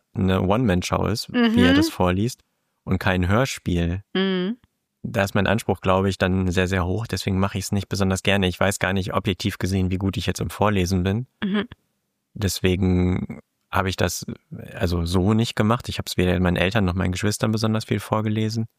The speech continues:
Speaker 1: Hin und wieder mal irgendwie einem Kind zum Einschlafen oder so,
Speaker 2: Mhm.
Speaker 1: irgendwo mal ein Kinderbuch oder so. Da, wenn man irgendwo sitzt und sich mit irgendeinem Kind ein Kinderbuch anguckt, liest man mal was dazu vor. Aber so richtig Romane und Geschichten und auch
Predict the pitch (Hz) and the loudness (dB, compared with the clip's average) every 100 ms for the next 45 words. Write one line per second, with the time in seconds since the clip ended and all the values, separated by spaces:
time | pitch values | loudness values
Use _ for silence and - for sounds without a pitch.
0 | _ _ _ _ _ - 90 98 92 104 | _ _ _ _ _ 0 2 2 2 2
1 | 95 90 - 92 98 90 90 90 - 101 | 2 2 2 2 2 2 2 0 0 2
2 | 104 98 _ _ - - - 92 - 98 | 2 -2 _ _ -8 -4 0 0 0 -2
3 | 95 - 90 95 95 87 92 98 _ - | 0 0 0 0 2 2 0 -4 _ -6
4 | 202 208 - 90 90 95 90 90 90 95 | -4 -4 -4 -2 0 0 2 2 2 2
5 | 90 - 95 101 95 90 95 92 90 90 | 0 0 2 2 2 0 0 0 2 0
6 | 95 _ _ _ _ _ _ _ - 87 | -2 _ _ _ _ _ _ _ -2 2
7 | 92 92 - 92 90 87 101 98 - - | 4 2 2 0 2 2 2 0 -2 0
8 | 87 92 90 - 92 - 98 92 87 92 | 0 0 2 2 2 2 0 2 2 2
9 | 87 104 - 95 101 90 - 92 90 90 | 2 2 0 0 -2 -4 0 0 0 0
10 | 87 87 - 92 - 85 - 90 92 92 | 0 0 -2 -4 -2 -2 0 0 0 0
11 | 92 _ _ _ _ _ _ _ - 90 | -2 _ _ _ _ _ _ _ 0 0
12 | 95 95 - - 90 85 101 101 90 98 | 2 0 -2 2 2 4 2 0 0 -4
13 | - 98 - 113 110 - - | -2 -2 -2 -2 0 -2 -4